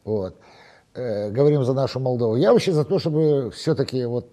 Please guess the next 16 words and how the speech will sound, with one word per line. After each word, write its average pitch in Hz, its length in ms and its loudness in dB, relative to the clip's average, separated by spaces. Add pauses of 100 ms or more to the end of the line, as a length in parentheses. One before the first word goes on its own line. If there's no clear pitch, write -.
(140)
например, 135 340 -2
Майя 131 220 -2
Саидовна 117 340 -4
после 123 300 -6
этих 110 180 -4
заявлений, 135 420 -4
она 127 200 -6
взяла 110 260 -4
велосипед 101 560 -8
и 120 60 -6
ездила 107 320 -8
круглый 92 400 -12
год. 69 180 -18 (680)
Потому 156 300 2
что, - 140 -4
э, 127 380 0